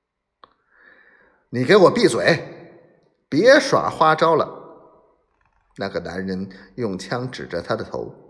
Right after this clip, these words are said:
“你以为监狱是人待的地方吗？”死到临头，他突然变得镇静了。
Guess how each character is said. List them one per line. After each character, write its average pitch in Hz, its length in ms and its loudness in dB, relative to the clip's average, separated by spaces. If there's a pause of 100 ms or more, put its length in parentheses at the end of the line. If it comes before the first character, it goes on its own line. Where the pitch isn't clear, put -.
(1500)
“你 226 260 2
以 143 60 2
为 117 140 4
监 240 300 2
狱 - 680 -6
是 190 380 0
人 127 300 0
待 233 280 6
的 196 100 0
地 220 220 -4
方 123 180 0
吗？” 123 140 -4 (2500)
死 - 320 -10
到 170 180 2
临 123 180 -4
头， - 680 -10 (680)
他 180 160 -2
突 196 180 -4
然 135 480 -4
变 156 160 -4
得 95 80 -4
镇 139 240 -8
静 85 240 -12
了。 - 80 -20